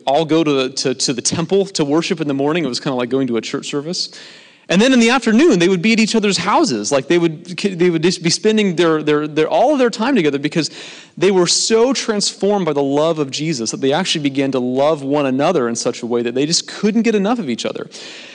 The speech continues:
And so I really pray and hope that we would be the kind of community that can't get enough of Jesus and that can't get enough of each other. So, uh, that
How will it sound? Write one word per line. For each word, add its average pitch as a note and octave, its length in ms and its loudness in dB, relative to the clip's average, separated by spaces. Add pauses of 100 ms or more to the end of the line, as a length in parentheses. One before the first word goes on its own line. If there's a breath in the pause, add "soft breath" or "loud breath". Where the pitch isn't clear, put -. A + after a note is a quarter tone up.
(200 loud breath)
And F#3 100 2
so F#3+ 460 2
I A#3+ 140 0
really G#3 340 2 (540)
pray E3+ 500 0
and B2+ 140 -6
hope D#3+ 320 -4
that - 260 -4
we E3 640 -2
would E3+ 200 0
be D3+ 240 -2
the C#3 120 0
kind C#3 180 -4
of C3 60 -6
community C3+ 320 -4
that B2 120 -6
can't D#3 220 -4
get D3+ 100 0
enough C#3 200 0
of A#2+ 100 -12
Jesus D3 600 -6 (320 loud breath)
and A#2+ 100 -6
that - 80 -14
can't D3+ 240 -4
get C#3+ 120 0
enough B2+ 220 -4
of A2+ 140 -10
each A2 160 -4
other. A#2 260 -2 (1400 loud breath)
So, A#2 680 0 (120)
uh, A#2 280 -4
that C3 760 -4